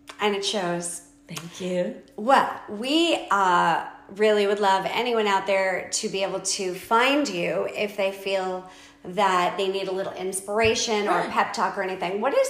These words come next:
Speaker 1: the best way or easiest way for somebody who maybe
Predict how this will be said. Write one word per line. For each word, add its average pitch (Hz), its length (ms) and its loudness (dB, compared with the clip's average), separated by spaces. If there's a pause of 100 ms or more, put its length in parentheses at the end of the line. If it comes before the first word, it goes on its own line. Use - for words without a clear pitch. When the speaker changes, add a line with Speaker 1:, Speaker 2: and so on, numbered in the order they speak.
Speaker 1:
the 320 120 0
best - 640 -2
way 190 200 0
or 190 100 -2
easiest 196 480 -4
way 180 160 -4
for 185 80 -10
somebody 185 480 -4 (260)
who 277 140 0
maybe 240 800 0